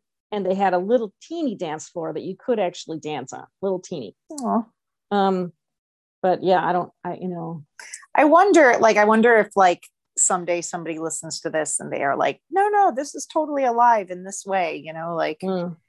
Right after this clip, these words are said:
Speaker 2: but as far as I know, yeah, I don't, I don't even know that it would feel particularly safe to send a bunch of teens in the same place, you know? I feel like I would be like,
Speaker 1: Safe for whom?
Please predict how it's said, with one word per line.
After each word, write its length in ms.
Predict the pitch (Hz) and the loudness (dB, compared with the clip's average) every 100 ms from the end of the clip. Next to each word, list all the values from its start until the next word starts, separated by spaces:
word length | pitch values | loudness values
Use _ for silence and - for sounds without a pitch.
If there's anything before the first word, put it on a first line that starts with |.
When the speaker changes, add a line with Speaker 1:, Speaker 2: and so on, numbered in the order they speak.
| _ _ _ | _ _ _
Speaker 2:
but 220 | 185 180 - _ _ _ - | 2 2 0 _ _ _ -4
as 140 | 190 | -2
far 240 | - 247 240 | 4 4 4
as 120 | 208 | 4
I 100 | 208 | 0
know, 220 | 190 190 175 | 0 -2 -2
yeah, 280 | 170 170 - | 0 0 -2
I 100 | 175 | -6
don't, 240 | 190 190 _ _ _ _ _ _ _ | -8 -12 _ _ _ _ _ _ _
I 100 | 220 | 0
don't 180 | 311 427 | 0 0
even 180 | 240 190 | -4 -2
know 180 | 185 175 | -2 -2
that 120 | 175 | -2
it 80 | 170 | -4
would 140 | 170 - | -6 -2
feel 180 | 202 185 | 0 0
particularly 760 | - - 208 - 196 175 170 | -4 -6 -4 2 2 2 0
safe 600 | - - 208 269 311 - - | -4 -4 0 2 0 -6 -8
to 120 | 202 | -8
send 300 | - 175 165 | -4 -4 -2
a 40 | |
bunch 260 | 165 170 165 | -2 -2 -4
of 100 | 156 | -12
teens 360 | - 180 170 | -10 -8 -4
in 140 | 165 170 | -2 0
the 80 | 160 | 0
same 260 | - 170 160 | 2 0 0
place, 420 | - 180 - - | 2 2 0 -2
you 80 | 190 | 0
know? 200 | 190 220 _ _ _ _ _ | 2 0 _ _ _ _ _
I 40 | _ _ | _ _
feel 120 | - 220 | 2 4
like 320 | 214 202 - _ _ _ _ _ _ _ _ _ - | 4 2 -10 _ _ _ _ _ _ _ _ _ 0
I 80 | 208 | 2
would 160 | 220 | 2
be 140 | 202 220 | 0 -2
like, 280 | 202 196 185 _ _ _ _ | 0 -2 -6 _ _ _ _
Speaker 1:
Safe 240 | 214 196 | 0 2
for 120 | 196 | 0
whom? 320 | 190 202 160 | -2 -2 -4